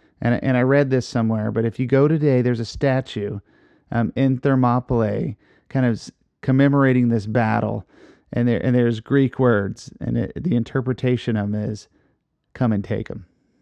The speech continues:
Nothing is breaking through the hot gates, the hot springs near Thermopylae. They were closed to Xerxes. But Xerxes, he found someone, a local goat herder,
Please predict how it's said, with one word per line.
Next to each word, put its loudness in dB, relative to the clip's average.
Nothing 2
is -2
breaking 0
through -4
the -4
hot -4
gates, -6
the -6
hot -2
springs -2
near 0
Thermopylae. -4
They 0
were 2
closed 2
to 0
Xerxes. -4
But 0
Xerxes, 0
he -4
found 2
someone, 0
a 0
local 2
goat 4
herder, -2